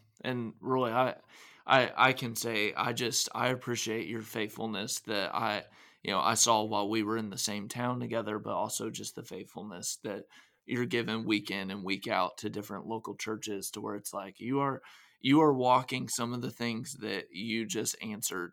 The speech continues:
questions to, um, week in and week out. And I know it's, I know it's making a huge difference. So just thanks for being faithful to those things.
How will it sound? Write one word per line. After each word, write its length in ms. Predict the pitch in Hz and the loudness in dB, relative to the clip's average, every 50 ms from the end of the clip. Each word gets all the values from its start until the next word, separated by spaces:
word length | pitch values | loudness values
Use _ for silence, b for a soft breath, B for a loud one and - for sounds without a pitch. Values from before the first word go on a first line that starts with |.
| _ - | _ -8
questions 680 | - - 113 - - - - - - - 196 185 - | -2 0 0 0 0 -2 -8 -8 -8 -10 -10 -8 -8
to, 340 | - - - - 71 - 190 b b b b b b b b b | -8 -6 -6 -6 -6 -8 -10 b b b b b b b b b
um, 260 | - 113 110 98 - - | -4 -4 -2 -2 -4 -4
week 220 | 107 113 110 - | -4 -4 -4 -4
in 160 | 107 107 104 | -6 -6 -6
and 100 | 104 104 | -6 -4
week 220 | 107 110 107 104 104 | -4 -4 -4 -2 -2
out. 260 | 104 101 98 95 - - | -2 -2 -2 -2 -4 -6
And 100 | 107 110 | -6 -4
I 60 | 113 | -4
know 220 | 110 110 113 110 113 | -4 -2 -2 -2 -2
it's, 340 | 113 113 - - - - - - - | -4 -4 -4 -4 -4 -6 -8 -10 -8
I 60 | 117 | -6
know 140 | 117 113 120 120 | -4 -2 -2 -2
it's 140 | 113 - | -4 -4
making 300 | 147 - 117 110 113 110 | -6 -8 -8 -8 -8 -8
a 40 | 107 | -8
huge 300 | 110 113 113 120 123 - | -6 -6 -6 -6 -6 -6
difference. 460 | - 113 113 - - 90 - - - - _ _ _ _ _ _ _ | -8 -8 -8 -8 -10 -12 -12 -14 -14 -14 _ _ _ _ _ _ _
So 240 | - - 117 113 - - - | -6 -4 -4 -4 -6 -8 -8
just 240 | 101 107 113 - - | -6 -4 -4 -2 -2
thanks 180 | 117 113 110 - | -4 -6 -6 -4
for 140 | - 120 117 | -4 -4 -4
being 220 | 117 110 107 107 | -4 -4 -6 -6
faithful 420 | - 107 101 107 - - - 123 123 | -8 -8 -10 -10 -8 -8 -8 -6 -6
to 60 | - 98 | -6 -6
those 240 | 85 80 - - - - | -8 -8 -8 -8 -8 -10
things. 280 | 90 87 85 - - | -10 -16 -16 -18 -20